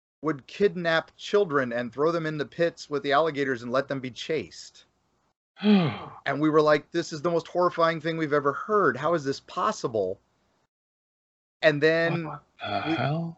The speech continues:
Speaker 1: Exactly, right? And you, and we were at the archives of the, uh, Saint Petersburg History Museum digging through like we do, and we found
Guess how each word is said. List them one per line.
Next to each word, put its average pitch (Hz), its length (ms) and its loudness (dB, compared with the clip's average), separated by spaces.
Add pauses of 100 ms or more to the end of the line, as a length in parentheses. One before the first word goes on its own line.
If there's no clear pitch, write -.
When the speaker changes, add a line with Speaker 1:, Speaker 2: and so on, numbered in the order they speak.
(120)
Speaker 1:
Exactly, 156 960 2
right? 170 340 4 (460)
And 156 160 2
you, 160 300 -2
and 156 160 2
we 165 120 -2
were 156 220 2
at 156 240 2
the 151 260 -2 (100)
archives 131 600 0
of 117 180 -4
the, 127 240 -4
uh, 117 80 0
Saint 139 240 -10
Petersburg 135 420 -4
History 156 300 -8
Museum 113 560 -6
digging 127 320 -6
through 127 480 -4
like 117 240 -4
we 131 100 -6
do, 117 380 -2 (500)
and 120 320 0
we 123 120 -6
found 131 640 -2